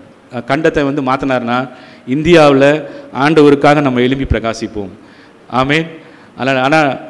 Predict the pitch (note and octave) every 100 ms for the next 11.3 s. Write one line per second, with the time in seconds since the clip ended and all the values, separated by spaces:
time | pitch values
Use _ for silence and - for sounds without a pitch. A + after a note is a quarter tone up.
0 | - - B2+ C#3 F3 F#3 E3+ D#3+ E3 F3+
1 | G#3 F3+ E3 D#3 E3 F#3 - - - C3+
2 | D3 C3+ C#3 C#3+ C#3 C#3+ C3+ B2+ A#2+ G#2+
3 | G2+ G2+ - - _ _ _ _ _ _
4 | _ _ _ _ _ _ _ _ C#3 D3
5 | C3 B2 B2 A#2 B2 E3 E3 E3 G#3 F3
6 | C3 G#2+ - - - _ B2+ C#3 C3+ C#3+
7 | D#3+ D3+ D3+ F#3+ G3 F#3+ F3 D3 D3+ C#3+
8 | - E3 D#3+ D3 B2 A2 G#2 C3 D#3 D#3
9 | D3 D3 C#3 C3 C#3+ C#3 C3 B2 B2 B2
10 | C#3 D3+ A3 F#3 D3 F3 E3+ E3+ F#3 D3
11 | D#3+ D#3